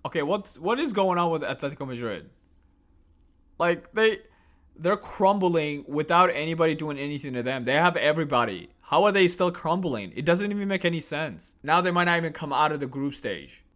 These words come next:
Do you know how embarrassing that is? They ju-, they were just the champions last year. And now they might not even come out of the group stage. A C Milan is beating them. That's all I can say. Anyway, the game after that was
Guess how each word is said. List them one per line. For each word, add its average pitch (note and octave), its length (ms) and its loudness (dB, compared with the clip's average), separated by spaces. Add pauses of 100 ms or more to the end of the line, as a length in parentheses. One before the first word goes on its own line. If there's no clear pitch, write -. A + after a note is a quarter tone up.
Do D#3+ 80 -8
you E3+ 60 0
know G3 120 4
how G3 40 4
embarrassing D3 500 0
that B2 200 0
is? C#3 320 -6 (100)
They D#3+ 140 -2
ju-, F3 220 -2
they D#3+ 120 -2
were F3+ 180 4
just D#3+ 240 -4
the C3+ 80 -10
champions C3+ 720 -4 (180)
last B2 380 2
year. A2+ 400 -4 (460)
And D3+ 140 -2
now E3 180 6
they F3+ 140 0
might D#3 240 2
not C#3+ 200 4
even C#3+ 220 -4
come C3 260 -10
out C3 180 2
of B2 80 -6
the B2 60 -6
group A#2+ 300 -8
stage. G2+ 520 -8 (800)
A D#3+ 120 2
C G3 240 -2
Milan C#3 640 0 (260)
is A#2+ 140 -12
beating C3+ 380 -4
them. F#2 200 -6 (1080)
That's - 160 -6
all E3 180 2
I D3+ 60 2
can B2+ 120 -10
say. G#2 380 -6 (180)
Anyway, D3 280 -4
the D3+ 60 -8
game E3+ 240 0
after E3+ 240 0
that D3 280 2
was C3+ 360 -4